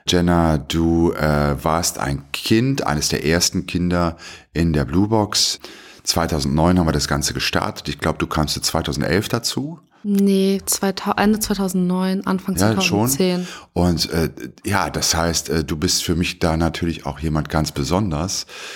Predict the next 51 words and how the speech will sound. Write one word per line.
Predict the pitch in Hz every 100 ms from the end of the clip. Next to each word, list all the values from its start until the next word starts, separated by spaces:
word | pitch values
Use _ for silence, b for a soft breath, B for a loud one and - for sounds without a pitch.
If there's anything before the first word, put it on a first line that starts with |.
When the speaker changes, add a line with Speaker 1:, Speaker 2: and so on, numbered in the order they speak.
| B B -
Speaker 1:
weil | 73 80
ich | 78 85
hab | -
das | 85 -
ja | 82
hier | 82 78
zum | -
ersten | 71 82 - 80
Mal | 87 82
so | 78
ins | 67
Leben | 78 76 78
gerufen. | 69 65 76 -
Sowas | 76 76 76 76
hab | 71
ich | -
vorher | - 98 82 80
noch | 73 69
nie | 76 73
gemacht. | 69 69 95 - - B B B B B B B -
Ähm, | 76 76 76 76 73 - -
und | 73 71
ihr | 71
kennt | 82 82
das, | 82 87
wenn |
man | 85 80
was | 87 87
zum | - 82
ersten | 90 101 - 95
Mal | 92 117
macht, | 131 123 104
wie |
zum | 95 87
Beispiel | 95 95 98
auf |
so | 98
einem | 82
Podcast, | 107 - - 120 120
dann | 95
ist | - -
man | 82
ein |
bisschen | 92 87
nervös | 78 73 98 98 92 62
und | 71 B B B B B B -
man | 78
macht | 80 -
vielleicht | 92 80 80
auch | -
Fehler. | - 107 104 95 92